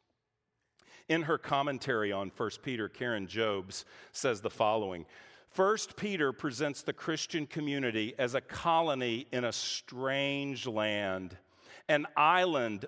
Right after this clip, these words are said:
of one culture in the midst of another." The new birth that gives Christians <clears throat> a new identity and a new citizenship in the kingdom of God makes us, in whatever culture we happen to live,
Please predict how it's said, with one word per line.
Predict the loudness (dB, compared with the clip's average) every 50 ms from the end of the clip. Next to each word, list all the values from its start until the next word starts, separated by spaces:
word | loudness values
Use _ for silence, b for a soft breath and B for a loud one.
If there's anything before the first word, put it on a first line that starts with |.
| 2
of | 4 4 4 4 0
one | -2 0 0 0 0 -2
culture | -4 -2 0 0 2 2 0 -2 -2 -2 -2 -2 -2
in | -4 -2 -2
the | 0 0
midst | 2 0 0 -2 -2 -4 -2
of | 0 0
another." | 2 4 4 4 4 2 0 -2 -4 -6 -10 -18 B B B B B B B 0
The | 2 2 2
new | 4 2 2 2 2 0
birth | 2 4 6 6 6 4 2 -2 -6 -10 -2
that | 0 2 2 2 -2 -2
gives | -2 0 0 0 0 -4 -8
Christians | -10 -6 -2 -2 -2 -2 -2 -2 -2 -2 0 0 -2 -4 -6 B B B B B B -2
<clears throat> | 0 0 0 0 0
a | 0 0
new | 0 0 2 2 4 4
identity | 4 2 2 2 0 0 2 2 2 2 0 0 -2 -4 -6 -2 0
and | 0 2 2
a | 0
new | 0 0 0 0 0
citizenship | -2 -2 -2 -2 -2 -2 -4 -6 -6 -6 -6 -4 -2 -2 -2 -2
in | -2 -2
the | -2 -4
kingdom | -4 -6 -6 -6 -4 -2 -2 0 0
of | 0 -2 -2 0
God | 0 2 4 4 4 4 2 2 -2 B B B B
makes | 0 2 4 4 4 2 0 2
us, | 2 4 4 2 0 -2 -2
in | 0 0 0 0 0
whatever | 2 2 2 2 2 0 0 2 2 2 0 -2 -2
culture | -2 -4 -4 -4 -4 -4 -4 -6 -4
we | -4 -2 -2 -2
happen | 0 0 0 0 0 -2 -2
to | 0 0
live, | 2 4 4 4 4 2 2 0 -2 -8 -16